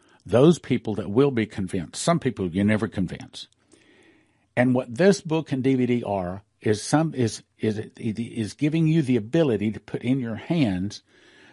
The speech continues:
the ability to explain the validity and the truth of the Bible. Now, here's what we're asking, okay? So the book is seventy-five dollars, but you can buy your three thousand dollar airline ticket.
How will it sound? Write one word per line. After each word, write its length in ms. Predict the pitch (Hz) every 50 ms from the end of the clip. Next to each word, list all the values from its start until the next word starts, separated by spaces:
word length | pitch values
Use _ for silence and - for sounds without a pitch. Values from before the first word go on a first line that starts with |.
| _ _
the 220 | - 110 131 131
ability 580 | 120 107 113 123 175 180 180 175 156 143 151 143
to 220 | - - - 131
explain 1120 | 117 104 - - - - - - - _ - 147 180 185 180 - - 107 101 101 110 110 - _ _ _
the 140 | 117 113 104
validity 560 | 104 131 131 151 175 156 139 131 117 113 -
and 200 | 113 117 120 117
the 80 | 120 120
truth 500 | - - 185 160 123 110 113 - - - _ -
of 140 | 127 127
the 60 | 131 131
Bible. 480 | - 175 190 214 196 - - - _ _ _ _ _ _ _ _ _ _ - - - _ -
Now, 140 | 123 120 113
here's 260 | 123 165 208 214 175
what 160 | 208 233 185
we're 160 | 165 165 165
asking, 400 | 156 147 131 107 - - - - - - -
okay? 360 | 101 - - 117 107 107 107 - - -
So 180 | - - 117 104
the 100 | 101 104
book 360 | 113 180 214 214 214 - 139
is 80 | -
seventy-five 580 | - - 160 143 147 131 - - 139 123 123 123
dollars, 460 | 117 107 85 71 - - - - - _ _ _ _ - - - - - - - - - _ _ _ _ -
but 160 | 117 117 123
you 160 | 131 185 208
can 220 | 202 - 214 196 175
buy 200 | 185 185 180 180
your 220 | 175 170 165 165
three 260 | - - - 180 180
thousand 440 | 160 - 165 160 160 156 123 139 147
dollar 260 | 147 143 147 151 147
airline 480 | 131 131 139 139 135 131 127 127 120 113
ticket. 400 | - - 110 104 - 143 143